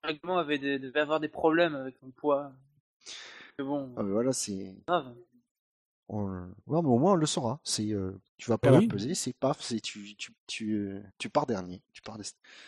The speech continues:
Speaker 3: Comme quoi, on, on continue d'a-, d'apprendre tous les jours sur la Formule un, hein. Voilà.
Speaker 2: Ouais.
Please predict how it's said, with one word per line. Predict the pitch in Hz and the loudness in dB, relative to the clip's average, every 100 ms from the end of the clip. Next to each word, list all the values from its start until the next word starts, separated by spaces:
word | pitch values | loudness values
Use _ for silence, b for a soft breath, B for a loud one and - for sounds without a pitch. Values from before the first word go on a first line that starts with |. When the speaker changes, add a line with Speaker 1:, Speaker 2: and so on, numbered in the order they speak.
| B _ - | B _ 0
Speaker 3:
Comme | 127 | 4
quoi, | 196 | 6
on, | 196 139 127 | 8 6 4
on | 135 | 0
continue | 143 135 143 175 | -2 0 2 4
d'a-, | 131 107 | 4 2
d'apprendre | 113 117 - 147 | 2 0 0 -10
tous | - | -4
les | 120 | -2
jours | 127 147 | -2 -2
sur | 117 | -2
la | 98 | -4
Formule | - 104 92 | -2 -4 -4
un, | 92 - | -6 -8
hein. | 104 120 _ _ - | -8 -8 _ _ -2
Voilà. | 92 85 | 0 0
Speaker 2:
Ouais. | 92 | -2